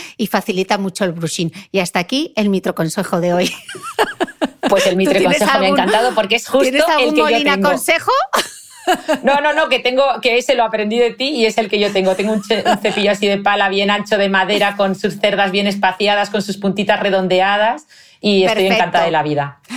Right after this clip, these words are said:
Speaker 1: Y ahora van a decir, "¿Y cuál es el cepillo que utiliza la Mitre?". Pues los lo dejaré en las notas del podcast que <laughs> podéis encontrar en mi blog de beautymail punto es. Y así me vais a ver ahí, que también es importante. Bueno, Ana, voy a abrir el, el pe-, el otro melón.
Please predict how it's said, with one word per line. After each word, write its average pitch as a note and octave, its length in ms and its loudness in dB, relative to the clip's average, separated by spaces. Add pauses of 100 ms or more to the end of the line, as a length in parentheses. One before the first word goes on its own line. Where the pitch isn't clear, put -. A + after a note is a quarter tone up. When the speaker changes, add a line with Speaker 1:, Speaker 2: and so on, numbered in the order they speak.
Speaker 1:
Y B3 120 0
ahora B3 160 2
van A#3+ 160 -2
a A3+ 80 0
decir, A3+ 400 -2
"¿Y C4+ 80 0
cuál B3+ 240 2
es D4 100 -4
el D#4+ 140 -2
cepillo C#4+ 500 0
que C4 120 0
utiliza B3+ 360 0
la G#3+ 100 0
Mitre?". C4+ 240 -4
Pues G3 200 -2
los F#3+ 260 0
lo F#3 120 2
dejaré F#3 500 -2 (340)
en A3+ 160 0
las F3+ 220 -4
notas A#3+ 280 0
del C#4+ 160 -2
podcast B3 400 -4
que G#3+ 160 0
<laughs> - 320 0
podéis E4 120 -4
encontrar C#4 540 0
en B3 140 0
mi A#3 100 0
blog C#4+ 220 0 (320)
de A3 180 0
beautymail D4 600 -2
punto G#3 300 0
es. F3 220 -4
Y G3 80 -2
así D#4+ 260 -2
me D4 100 0
vais B3+ 200 0
a D4 60 0
ver B3+ 140 0
ahí, D4+ 160 -2
que C4 120 -2
también G3+ 280 0
es F#3+ 140 -4
importante. F3 540 -4 (260)
Bueno, D4+ 320 2
Ana, C4+ 340 0
voy C#4+ 220 2
a E4 60 2
abrir E4 200 -2
el, D4+ 220 -2
el B3 160 0
pe-, A#3+ 240 -2
el A#3+ 160 2
otro C4+ 200 2
melón. F3 460 0